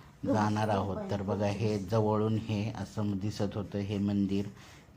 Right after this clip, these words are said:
केरळमधील मंदिराची ही प्रतिकृती खूप छान दिसत होती. डेकोरेशन अतिशय सुंदर केलेलं होतं, मला ते खूप छान वाटलं. तुम्हाला कसं वाटलं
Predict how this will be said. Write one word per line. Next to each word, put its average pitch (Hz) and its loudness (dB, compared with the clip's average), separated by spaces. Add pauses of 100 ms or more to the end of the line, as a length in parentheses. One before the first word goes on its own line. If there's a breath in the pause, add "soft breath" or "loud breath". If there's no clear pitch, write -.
केरळमधील 107 0
मंदिराची 101 2
ही 104 -2
प्रतिकृती 98 -4
खूप - -8
छान 104 2
दिसत 101 -2
होती. 107 -4 (420 loud breath)
डेकोरेशन 101 0
अतिशय 101 0
सुंदर 101 2
केलेलं 101 0
होतं, 98 -2 (480 loud breath)
मला 107 2
ते 110 -6
खूप 117 -4
छान 104 2
वाटलं. 101 0
तुम्हाला 110 0
कसं 110 -2
वाटलं 104 0